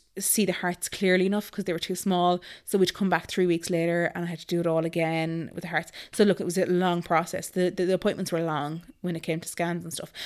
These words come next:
but the regular appointments in with the reg and whatever were grand. Um, I think that was twenty-three. Then I, I think it went down to once a month. Then it went to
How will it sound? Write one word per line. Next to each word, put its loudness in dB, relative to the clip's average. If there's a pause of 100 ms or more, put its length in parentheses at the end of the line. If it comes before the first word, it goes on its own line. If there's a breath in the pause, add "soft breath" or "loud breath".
(140)
but -2
the 6
regular 6
appointments -2
in 0
with -4
the 2
reg 0
and -4
whatever 2
were 0
grand. 0 (380 loud breath)
Um, 0
I -8
think -2
that -4
was -2
twenty-three. 0
Then 4
I, 2
I -2
think -4
it -8
went 2
down 0
to -2
once 0
a 2
month. -4 (400 loud breath)
Then 6
it 0
went 0
to 2